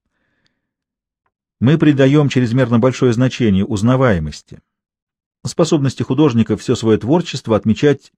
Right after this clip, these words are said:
типической спецификой своего стиля.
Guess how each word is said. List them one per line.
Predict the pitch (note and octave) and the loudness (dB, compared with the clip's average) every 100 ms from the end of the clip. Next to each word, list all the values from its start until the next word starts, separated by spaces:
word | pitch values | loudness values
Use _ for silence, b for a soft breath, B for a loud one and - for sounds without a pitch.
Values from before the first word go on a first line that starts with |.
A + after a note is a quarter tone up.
| _ _ _ | _ _ _
типической | C3+ - D#3+ D#3+ - C#3 | -4 -2 -4 -4 -4 -4
спецификой | B2 - C3 - D3+ D3+ - | -4 -4 -4 0 -2 -2 -4
своего | A#2+ A2+ A#2 | -4 -2 -2
стиля. | B2+ - - D2 C2+ | -4 -6 -8 -8 -10